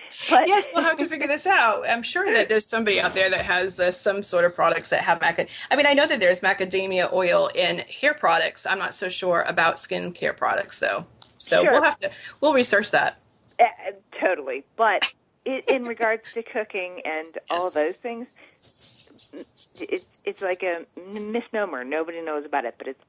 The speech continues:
Speaker 1: awesome.
Speaker 2: Yeah. Well, that's awesome. Well, thank you for that, that tip. So is there anything else that you wanna share with, uh, with,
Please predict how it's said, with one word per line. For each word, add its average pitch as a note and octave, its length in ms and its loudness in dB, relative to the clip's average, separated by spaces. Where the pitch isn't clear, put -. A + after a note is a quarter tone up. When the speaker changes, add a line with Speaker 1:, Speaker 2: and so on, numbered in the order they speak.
Speaker 1:
awesome. - 540 -4
Speaker 2:
Yeah. F#3 360 -10
Well, - 160 -20
that's B3 200 4
awesome. F3+ 260 -2
Well, F#3+ 100 -2
thank G#3+ 200 -2
you G#3+ 80 0
for F#3+ 120 0
that, - 260 0
that - 220 -2
tip. - 300 0
So C#4 140 6
is C#4 80 4
there C#4 120 6
anything C#4+ 320 0
else C4+ 200 0
that C4+ 240 0
you B3 120 -2
wanna A#3+ 200 2
share A3+ 260 0
with, A3+ 220 0
uh, G#3 560 4
with, G3+ 240 -4